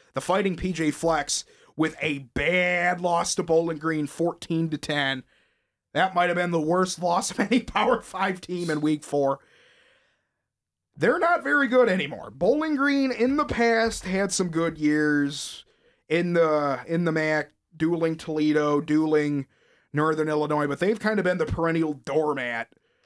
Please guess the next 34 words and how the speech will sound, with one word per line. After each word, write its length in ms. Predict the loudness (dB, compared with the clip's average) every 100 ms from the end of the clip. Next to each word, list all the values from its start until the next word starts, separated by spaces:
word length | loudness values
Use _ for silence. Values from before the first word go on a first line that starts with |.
| _
of 140 | -4 -2
the 80 |
mac 240 | 0 -2 -2
for 140 | -2
a 40 | -2
little 200 | 0 0
while 220 | 0 -2
now, 120 | -6
so 140 | -6
not 140 | -4 -2
a 40 |
good 200 | -2 -4
loss 280 | -2 -2 -4
for 140 | -8
Fleck 320 | -10 -6 -6 -6
at 80 |
all. 180 | -8 -6
Maryland 680 | -2 2 2 2 0 -2 -4 -10 _ _
kills 380 | 0 2 2 0
Kent 220 | -4 -4
State 280 | -2 -2 -2
thirty-seven 800 | -2 0 0 0 -2 0 -2 -4 -8 _ _ _ _
to 260 | -2 0 0
sixteen. 920 | -2 -2 -2 -4 -2 0 2 0 -2 -4
And 100 | -2
before 220 | 0 2 2
we 120 | 2
talk 260 | 0 -4
a 40 | -4
little 100 | -8
bit 80 | -4
about 220 | -2 -2
Western 280 | -4 -6 -8
Kentucky, 540 | -6 -6 -6 -6